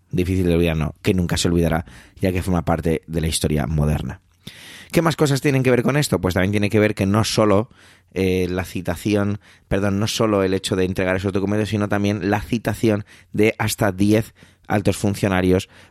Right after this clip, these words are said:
para declarar en esta comisión de investigación. Hay uno que destaca, perdonad,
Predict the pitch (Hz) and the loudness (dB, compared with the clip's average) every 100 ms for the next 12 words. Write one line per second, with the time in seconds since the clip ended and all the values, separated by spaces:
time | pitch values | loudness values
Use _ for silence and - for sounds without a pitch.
0 | - 92 90 87 - 87 85 85 85 - | -4 -2 0 0 0 0 0 0 -2 -2
1 | 82 - 85 80 85 82 80 76 - 73 | -4 -2 -2 0 0 0 0 -2 -2 -6
2 | 73 - 90 - - - - - - 120 | -4 -6 -8 -14 -20 -20 -20 -16 0 2
3 | 123 117 110 - 123 117 101 _ - _ | 4 4 2 2 0 2 -2 _ -20 _
4 | _ _ - - - 92 87 87 | _ _ -20 -18 -4 -2 0 0